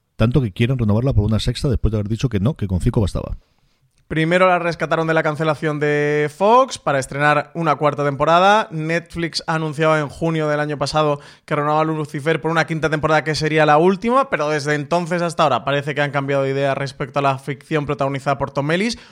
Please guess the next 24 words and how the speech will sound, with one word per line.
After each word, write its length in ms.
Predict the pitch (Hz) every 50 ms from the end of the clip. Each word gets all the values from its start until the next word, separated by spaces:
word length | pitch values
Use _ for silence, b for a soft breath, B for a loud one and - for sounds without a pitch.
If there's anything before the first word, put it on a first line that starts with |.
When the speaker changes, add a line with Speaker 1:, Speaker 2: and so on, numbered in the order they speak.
| B B _ _
Speaker 2:
Una 200 | - 156 170 208
de 60 | 233
las 160 | 214 180 139 -
series 220 | 156 165 233 220
que 120 | - 147
sabemos 320 | 131 143 139 156 185 190 -
siempre 300 | - 180 185 175 202 185
por, 300 | 151 160 151 143 139 131
por 120 | - 147
estos 200 | 151 - 190 175
rankings, 440 | - 175 170 160 - 180 170 165 165 B B B B B -
eh, 580 | 160 151 147 147 143 143 143 143 143 143 139 135
que 80 | 147 131
se 100 | 139 127
publican 760 | 139 139 143 147 143 151 147 147 143 143 143 143 139 139
por 140 | 127 147 139
diferentes 360 | 139 131 143 139 135 147 131
aplicaciones 640 | 143 135 135 135 131 131 - 151 151 165 190 202 -
como 680 | - 156 143 143 139 135 135 135 135 131 131 135 131 131
T 140 | - 147 143
V 100 | 139 143
Time, 480 | 135 147 156 165 165 170 175 180 175 175 B B B B B _
también 640 | - 131 131 135 143 151 160 160 160 160 156 - -
según 500 | - - 156 147 156 156 156 151 151